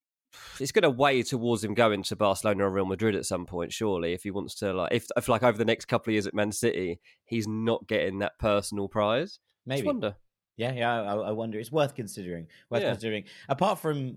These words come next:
Speaker 2: these top players, I think that there is a point, a couple of points to be made about some of these rankings.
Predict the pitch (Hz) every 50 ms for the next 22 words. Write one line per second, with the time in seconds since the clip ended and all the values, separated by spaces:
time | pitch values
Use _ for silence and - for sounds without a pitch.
0 | - - 104 113 123 117 113 - - - 117 - - - 92 87 90 98 - -
1 | - 143 139 127 131 127 131 135 131 127 123 117 104 107 - - - - - -
2 | - 131 120 - - 139 131 117 110 - - 123 113 - - - 107 107 101 104
3 | 104 98 92 92 - 98 95 90 - - - 104 95 90 92 92 87 82 92 87
4 | 85 - - 82 76 76 78